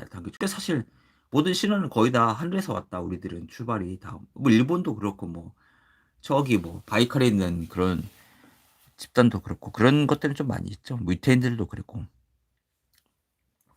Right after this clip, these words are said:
위 해석은 프로이드 오이디푸스 이론을 한국 신화에 일차적으로 적용하였다. 가장 오래된 문화, 문헌 신화인 수메르 길가메시 서사시에는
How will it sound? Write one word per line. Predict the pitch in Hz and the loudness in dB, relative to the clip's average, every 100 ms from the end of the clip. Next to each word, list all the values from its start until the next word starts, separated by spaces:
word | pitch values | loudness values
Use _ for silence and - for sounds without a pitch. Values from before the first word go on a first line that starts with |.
| _ - - - - - _ - | _ -20 -20 -20 -20 -20 _ 4
위 | 120 143 | 8 8
해석은 | 135 131 123 120 | 8 0 0 2
프로이드 | 156 147 143 | 2 4 4
오이디푸스 | 117 90 98 104 101 104 - 107 | 4 4 2 2 -2 -6 -2 0
이론을 | 85 90 98 | 0 0 0
한국 | 107 135 143 | 0 -4 -6
신화에 | - 110 110 | 0 2 4
일차적으로 | - - 95 92 95 | 0 -4 -4 -2 -4
적용하였다. | - 95 82 90 82 - - - _ - - | -6 -8 -6 -4 -6 -10 -20 -20 _ -20 -10
가장 | 110 113 107 | 4 6 6
오래된 | 87 90 101 | 2 2 2
문화, | 87 82 85 90 _ _ _ _ _ _ _ _ | 0 -4 -8 -10 _ _ _ _ _ _ _ _
문헌 | - 107 110 | 2 4 4
신화인 | - 98 95 98 92 _ | 2 2 4 2 0 _
수메르 | - 139 135 123 | -4 0 4 4
길가메시 | 117 90 92 92 90 95 | 2 -2 0 2 2 -2
서사시에는 | 90 107 104 101 - 90 104 92 | -6 -4 -4 -4 -4 0 0 0